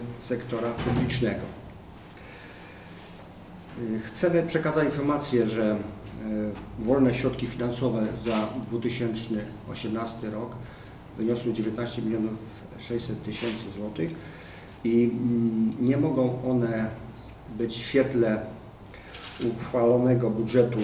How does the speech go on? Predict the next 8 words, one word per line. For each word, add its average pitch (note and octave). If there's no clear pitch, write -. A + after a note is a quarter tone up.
na A2+
dwutysięczny A2+
dziewiętnasty G#2+
rok C3
przeznaczone B2
na A#2
inne C3+
cele A#2+